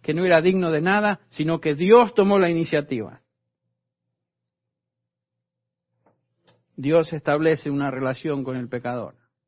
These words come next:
No porque él necesariamente estaba buscando a Dios, sino porque Dios así, en su diseño y soberanía, lo lleva a cabo.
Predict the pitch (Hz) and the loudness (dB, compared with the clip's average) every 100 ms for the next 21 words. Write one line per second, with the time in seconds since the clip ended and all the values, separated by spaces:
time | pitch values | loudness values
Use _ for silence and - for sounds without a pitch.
0 | _ _ _ _ _ _ _ 180 220 196 | _ _ _ _ _ _ _ -4 -2 -2
1 | 160 170 175 160 135 - 165 160 143 160 | -2 0 -2 -2 -6 -2 0 0 -2 -6
2 | 151 131 156 147 139 - 170 165 147 147 | -6 0 2 2 -2 -4 -4 -2 -2 -2
3 | 151 135 151 147 151 131 160 190 180 160 | -4 -6 -8 -6 -8 -8 -6 -6 -4 -6
4 | 147 175 165 _ _ _ _ _ 135 - | -6 -6 -8 _ _ _ _ _ -12 -8
5 | 151 156 185 185 170 143 160 151 139 156 | -6 -6 -4 -4 -4 -6 -4 -4 -4 -4
6 | 156 139 _ _ _ _ _ _ _ _ | -6 -8 _ _ _ _ _ _ _ _
7 | _ - 131 135 151 135 - 135 95 - | _ -10 -8 -4 -2 -4 -4 -6 -6 -12